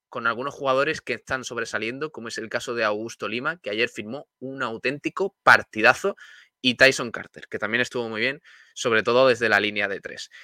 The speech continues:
Acaba de confirmar el Unicaja a través de un comunicado que Alberto Díaz ayer sufrió un, eh, digamos, le dieron un codazo en los primeros minutos de partido sin querer por parte de un jugador del Básquet Girona,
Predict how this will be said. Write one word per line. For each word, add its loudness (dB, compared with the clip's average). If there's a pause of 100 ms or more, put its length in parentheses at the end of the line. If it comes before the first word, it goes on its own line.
Acaba 6
de 6
confirmar 2
el 6
Unicaja 4
a 4
través 2
de -6
un -8
comunicado 2
que 6
Alberto 4
Díaz 2
ayer 0
sufrió 2 (220)
un, -14
eh, -18
digamos, -8
le 0
dieron -2
un -10
codazo 0
en -4
los -6
primeros -6
minutos -10
de -6
partido -2
sin -12
querer 0
por -16
parte -8
de -12
un -20
jugador -6
del -4
Básquet -8
Girona, -4